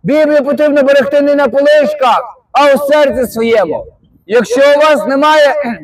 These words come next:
Божого Слова, підійдіть до своїх священиків. Можете підійти до мене, я вам подарую Біблію безкоштовно. <clears throat> Дорогі люди,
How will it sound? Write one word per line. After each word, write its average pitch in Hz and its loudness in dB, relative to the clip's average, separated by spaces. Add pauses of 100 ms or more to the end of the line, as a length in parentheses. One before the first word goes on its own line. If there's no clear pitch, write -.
(120)
Божого 277 0
Слова, 277 0 (520)
підійдіть 262 -2
до 294 -2
своїх 285 -2
священиків. 247 -2 (360)
Можете 302 0
підійти 294 -2
до 294 0
мене, 277 0 (220)
я 285 2
вам 285 2
подарую 294 2
Біблію 247 0
безкоштовно. 262 -2 (460)
<clears throat> - -20
Дорогі 247 2
люди, 262 2